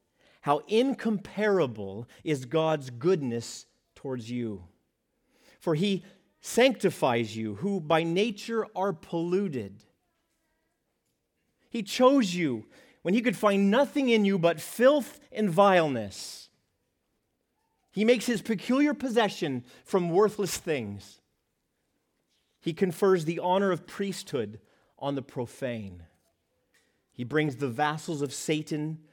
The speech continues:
of sin, and of death to the enjoyment of royal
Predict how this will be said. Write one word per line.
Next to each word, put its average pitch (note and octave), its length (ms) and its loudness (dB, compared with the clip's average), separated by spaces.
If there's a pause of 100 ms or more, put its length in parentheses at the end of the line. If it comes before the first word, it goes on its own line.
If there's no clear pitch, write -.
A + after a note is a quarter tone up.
(120)
of A2 160 -10
sin, D3 420 -6
and C3 180 -8
of A#2 200 -6
death A#2 480 -8 (340)
to - 100 -12
the A#2 140 -6
enjoyment G#2 920 -6 (380)
of G2 160 -12 (160)
royal G2+ 560 -6